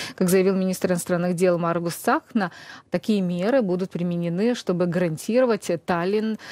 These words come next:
э, не запря-, э, не заправляет российскую, м, военную машину и не помогает агрессору уклоняться от санкций.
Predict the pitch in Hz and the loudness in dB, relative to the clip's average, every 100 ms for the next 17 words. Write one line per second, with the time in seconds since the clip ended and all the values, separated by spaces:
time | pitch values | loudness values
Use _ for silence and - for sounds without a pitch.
0 | - - 160 165 185 190 202 220 233 226 | -14 -4 -2 0 0 0 0 0 0 2
1 | 233 - 185 180 180 208 226 240 196 170 | 0 2 0 0 -2 -4 -2 -2 0 -2
2 | 165 175 170 175 165 - 175 170 165 165 | -2 -4 -4 -4 -6 -4 0 2 2 0
3 | 160 156 175 165 170 165 160 156 156 - | -2 -4 -6 -4 -4 -4 -6 -8 -6 -2
4 | 254 214 165 196 - 165 156 175 180 165 | 0 0 -2 -4 -4 -6 -4 -2 -2 -2
5 | 160 175 175 180 165 156 185 190 180 151 | -2 -2 -2 -2 -2 -2 0 0 -2 -4
6 | 156 151 185 156 156 - | -6 -2 -4 -4 -6 -6